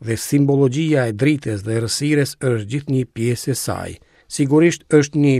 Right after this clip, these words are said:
liturgji solemne dhe kremtimi në Shën Pjetër nga ana e Papës është një rast i veçantë, por të akuzosh për një manikeizëm shpjegimin e simboleve liturgjike nga ana e Papës,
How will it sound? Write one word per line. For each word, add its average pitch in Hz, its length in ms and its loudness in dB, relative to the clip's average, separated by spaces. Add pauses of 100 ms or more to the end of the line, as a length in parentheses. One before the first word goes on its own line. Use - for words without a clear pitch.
liturgji 139 480 2
solemne 143 800 2 (180)
dhe 131 340 2 (400)
kremtimi 127 640 0
në 104 140 -4
Shën 135 320 0
Pjetër 135 380 0
nga 110 160 -2 (100)
ana 117 220 0 (180)
e 135 100 2
Papës 120 600 -4
është 117 160 -6
një 107 100 -4
rast 101 240 -8
i 98 80 -10
veçantë, 98 560 -6 (300)
por 104 340 -2
të - 300 -8
akuzosh 117 720 -2 (160)
për 117 160 0
një 113 160 -2
manikeizëm 120 920 -2 (220)
shpjegimin 117 680 0
e 107 80 -2
simboleve 120 640 0
liturgjike 113 680 -2
nga 110 220 -2
ana 127 120 2
e - 60 -10
Papës, 107 480 -2